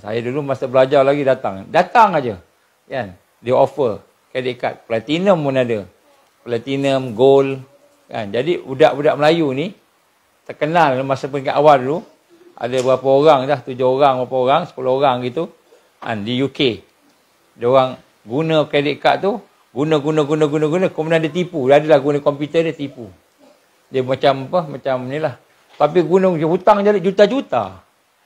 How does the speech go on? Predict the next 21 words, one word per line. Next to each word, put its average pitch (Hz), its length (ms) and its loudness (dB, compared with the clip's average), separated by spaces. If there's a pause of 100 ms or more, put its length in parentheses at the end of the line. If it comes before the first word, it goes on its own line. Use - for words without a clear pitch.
(420)
Sepuluh 185 560 4
orang, 185 240 4
berapa 165 160 -2
orang? 170 160 4
Tak, - 160 -6
tak, 151 160 -8
tak - 160 -2
silap 170 160 0
sepuluh, 160 320 0
lebih 147 80 -2
kurang 151 160 2
sepuluh 156 240 0
orang 147 160 0
lah, 110 60 -14 (100)
lebih. 120 400 -12
Ni 156 240 -6 (560)
sepuluh 240 480 6
orang 226 240 6
ni 262 80 2
antara 202 320 2
in-, 185 240 -6